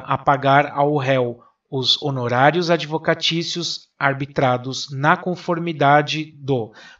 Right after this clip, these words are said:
parágrafo quarto do artigo vinte da Lei cinco mil oitocentos e sessenta e nove, de onze de janeiro de mil novecentos e setenta e três, Código de Processo Civil, quando reconhecer que a pretensão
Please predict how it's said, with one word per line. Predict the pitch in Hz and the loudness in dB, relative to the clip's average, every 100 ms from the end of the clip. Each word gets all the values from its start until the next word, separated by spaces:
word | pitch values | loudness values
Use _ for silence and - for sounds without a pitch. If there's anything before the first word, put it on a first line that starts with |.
| - | -4
parágrafo | 123 123 120 117 - | 0 0 0 -4 -10
quarto | - 139 139 160 165 | -6 2 4 4 0
do | 160 170 | -4 0
artigo | 165 165 - 147 143 | 0 0 -4 -4 -6
vinte | 131 160 185 190 180 | -4 -4 -2 -4 -2
da | 170 | 0
Lei | 160 139 135 | 2 0 -2
cinco | 135 - 139 147 | -4 -8 -8 -10
mil | 147 160 196 | -6 -2 -2
oitocentos | 196 190 - 165 160 | -4 -6 -6 -6 -4
e | |
sessenta | 165 156 160 156 | -4 -4 -6 -4
e | 180 | 0
nove, | 147 147 139 139 - - - _ | 2 2 0 -10 -14 -20 -20 _
de | 120 123 | -6 -2
onze | 139 143 151 | -2 -4 -6
de | 147 | -4
janeiro | 147 170 151 143 147 147 _ _ | -2 0 2 0 -2 -8 _ _
de | 113 123 | -10 -6
mil | 123 160 | -4 -2
novecentos | 185 180 - 170 165 | 0 0 -2 -2 -6
e | - | -6
setenta | 170 170 165 | -4 -4 -2
e | 180 | -2
três, | 175 123 113 - - - _ - | -2 -4 -4 -6 -6 -16 _ -6
Código | 135 131 123 127 | 0 0 0 -8
de | - | -10
Processo | - 123 - 143 151 - | -8 -6 0 0 0 -4
Civil, | - 180 139 139 143 - - _ | -4 -4 -2 -2 -4 -12 -20 _
quando | - 190 202 | -2 0 2
reconhecer | 175 175 175 165 170 - 151 151 | 0 0 -4 -2 -2 0 0 0
que | 151 | 0
a | 151 | -2
pretensão | 156 160 160 147 - 156 160 | -2 -2 -2 -2 0 0 -2